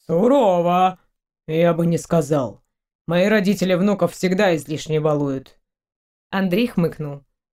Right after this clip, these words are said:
«Ну-ну». На этом любопытный мужской разговор увял. «Эй, Настя, ты спишь?»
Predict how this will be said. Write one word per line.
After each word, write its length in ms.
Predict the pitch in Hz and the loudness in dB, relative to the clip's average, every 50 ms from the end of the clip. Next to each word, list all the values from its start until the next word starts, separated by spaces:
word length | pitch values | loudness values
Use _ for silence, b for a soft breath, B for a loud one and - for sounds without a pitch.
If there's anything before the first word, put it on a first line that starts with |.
| _ _ _ - | _ _ _ -8
«Ну-ну». 960 | 160 170 180 196 220 233 233 233 233 220 202 185 180 180 175 175 165 - - _ _ _ _ _ _ _ _ _ _ _ _ _ _ _ _ | -4 -2 0 2 2 4 4 4 4 4 2 2 0 0 0 0 -2 -4 -6 _ _ _ _ _ _ _ _ _ _ _ _ _ _ _ _
На 220 | - 170 180 190 202 | -4 -2 0 2 2
этом 280 | 247 320 320 370 349 339 | 0 0 -2 -2 0 2
любопытный 520 | 294 262 208 214 208 - 320 320 339 349 | 2 2 2 0 -2 -4 -8 -6 -4 0
мужской 360 | 330 269 - - - - 233 | 0 0 0 -2 -2 0 2
разговор 440 | 233 226 190 170 175 170 160 180 196 | 2 2 0 0 0 0 0 0 -2
увял. 400 | 196 160 143 143 135 135 131 - _ _ _ _ _ _ _ _ _ _ _ _ _ _ _ - | -2 -2 -4 -4 -4 -6 -8 -12 _ _ _ _ _ _ _ _ _ _ _ _ _ _ _ -8
«Эй, 240 | 151 160 170 165 160 | -4 -2 -2 0 0
Настя, 300 | 156 156 151 139 - - | 0 0 0 -2 -4 -2
ты 120 | - 160 | -4 -4
спишь?» 520 | 147 - - - 160 156 - - - - | -4 -2 -2 0 0 0 0 -4 -10 -12